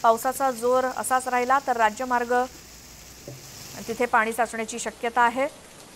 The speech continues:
जिल्ह्यामध्ये एनडीआरएफची टीम तैनात ठेवण्यात आली आहे. सिंधुदुर्ग जिल्ह्यामध्ये वेगवेगळ्या तालुक्यांमध्ये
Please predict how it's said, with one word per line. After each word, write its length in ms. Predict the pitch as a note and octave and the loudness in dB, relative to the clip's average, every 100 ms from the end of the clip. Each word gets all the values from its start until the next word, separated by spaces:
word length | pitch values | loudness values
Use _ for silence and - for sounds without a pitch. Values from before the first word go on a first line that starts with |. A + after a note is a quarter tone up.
| - - - - - - - - - - - - - G#3 | -20 -20 -20 -20 -20 -20 -20 -20 -20 -20 -20 -20 -14 -8
जिल्ह्यामध्ये 460 | G#3 A3 B3 B3+ C4 | -2 2 4 4 2
एनडीआरएफची 540 | G#3+ A#3+ A#3+ - C#4+ | 4 2 2 -4 -8
टीम 340 | C4+ - D#4 G#3+ F3 - - - - - | -8 -2 -2 -2 -8 -18 -20 -20 -12 -2
तैनात 240 | B3 A#3+ A#3 | 0 0 -2
ठेवण्यात 300 | B3+ F#3 F3 | -4 -4 -4
आली 160 | E3+ E3 | -4 -4
आहे. 280 | - - - - - - - - - - - - - - - - - - - - - - - - - - - - - - | -8 -12 -20 -20 -20 -20 -20 -20 -20 -20 -20 -20 -20 -20 -20 -20 -20 -20 -20 -20 -20 -20 -20 -20 -20 -20 -20 -20 -12 -2
सिंधुदुर्ग 460 | C4+ B3+ C#4+ C#4+ | 0 0 0 2
जिल्ह्यामध्ये 680 | C#4+ C4+ B3+ C4 B3+ A3+ F3 E3+ - G3+ | 2 2 0 2 2 2 2 0 -8 -6
वेगवेगळ्या 380 | G#3+ A#3 B3 C4 | -2 2 4 4
तालुक्यांमध्ये 680 | - A#3+ D#4 D4 G#3+ G#3+ | 4 2 -2 -2 -2 -2